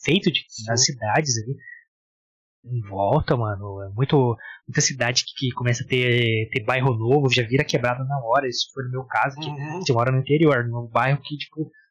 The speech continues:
Speaker 1: na Zona Sul era, tava começando a ser construído. Quando você começa a construir um bairro afastado do centro, é, que,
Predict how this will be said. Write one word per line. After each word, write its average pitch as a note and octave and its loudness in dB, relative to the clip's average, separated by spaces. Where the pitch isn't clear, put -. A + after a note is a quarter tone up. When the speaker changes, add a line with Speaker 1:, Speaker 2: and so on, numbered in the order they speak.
Speaker 1:
na A#2+ 0
Zona B2+ 2
Sul F#3 4
era, F#3 6
tava D3+ 2
começando F3 4
a F#3 2
ser G3 0
construído. F3 2
Quando D#3+ 2
você E3+ 2
começa C#3 2
a - -4
construir C3 -4
um A#2+ -4
bairro A2+ 0
afastado A#2 0
do A2 -2
centro, - 0
é, A#2+ 2
que, - -16